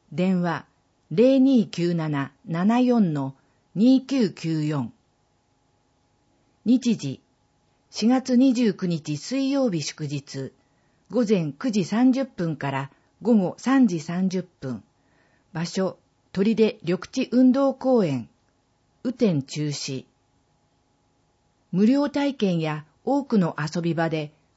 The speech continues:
子どもたちが目いっぱい遊び尽くせます。内容、音楽体験、木工体験、芝滑り、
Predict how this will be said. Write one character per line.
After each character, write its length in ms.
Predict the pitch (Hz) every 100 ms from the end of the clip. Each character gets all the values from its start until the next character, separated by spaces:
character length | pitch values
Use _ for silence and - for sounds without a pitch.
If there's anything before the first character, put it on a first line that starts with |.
| -
子 140 | 196
ど 80 | 269
も 120 | 285
た 140 | 277 220
ち 120 | 165
が 220 | 156 147 -
目 180 | 170
い 40 | 254
っ 40 |
ぱ 260 | 247 - 165
い 120 | 139 -
遊 220 | 175 220
び 120 | 220
尽 140 | 220 -
く 100 | 180
せ 160 | 170
ま 160 | 156 151
す。 280 | - - _ _ _ _ _ _ _ _ _ _ -
内 380 | 160 185 185 175
容、 320 | 175 160 - _ _ _ _ _ _ -
音 240 | 220 262
楽 220 | 269 269 -
体 220 | 247 226
験、 340 | - 135 120 - _ _ _ _ _ _
木 240 | 170 202 202 -
工 220 | 262 262
体 260 | 247 220
験、 380 | - 151 131 117 _ _ _ _ _ _
芝 340 | - - 208 240
滑 340 | - 208 165
り、 220 | 135 117